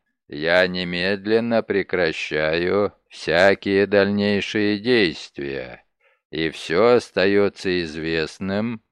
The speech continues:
только нам с вами и мистеру Гудвину. Никто другой в это не должен быть посвящен. Одну минуту,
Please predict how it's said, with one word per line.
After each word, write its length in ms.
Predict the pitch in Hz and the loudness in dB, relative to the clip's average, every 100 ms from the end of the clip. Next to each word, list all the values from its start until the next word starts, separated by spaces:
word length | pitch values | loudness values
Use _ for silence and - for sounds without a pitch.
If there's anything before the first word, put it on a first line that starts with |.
| _ _ | _ _
только 540 | 80 85 90 - 85 | 0 2 0 -2 -2
нам 360 | 92 87 85 78 | 0 0 -2 -4
с 180 | - 71 | -10 -6
вами 760 | 78 82 85 95 107 117 113 _ _ | 0 2 0 0 -2 -4 -6 _ _
и 180 | 82 82 | -4 -4
мистеру 720 | 78 82 87 - 117 123 127 | -4 -6 -6 -6 -2 0 0
Гудвину. 880 | 113 92 85 76 78 78 76 71 - _ _ _ _ _ _ - | 0 0 0 -4 -6 -6 -6 -8 -10 _ _ _ _ _ _ -14
Никто 600 | 78 85 - - 92 104 | -6 -6 -6 -2 2 2
другой 840 | 98 98 87 82 80 87 104 107 - _ | 0 -2 -2 -2 -2 0 0 -4 -10 _
в 140 | 69 82 | -6 -2
это 380 | 90 92 107 107 | 0 0 -2 0
не 180 | 110 | -2
должен 640 | 98 92 92 95 87 104 104 | 0 0 2 0 -2 -4 -2
быть 220 | 104 - | -2 -2
посвящен. 1000 | 107 - 110 110 - 85 73 69 65 - _ _ _ _ _ _ - | -6 -4 -4 -4 -4 -6 -6 -8 -12 -20 _ _ _ _ _ _ -8
Одну 540 | 76 80 80 101 113 | -4 -2 -2 -2 0
минуту, 920 | 113 117 120 117 104 - 80 73 64 | 0 0 0 0 -2 -2 -4 -4 -6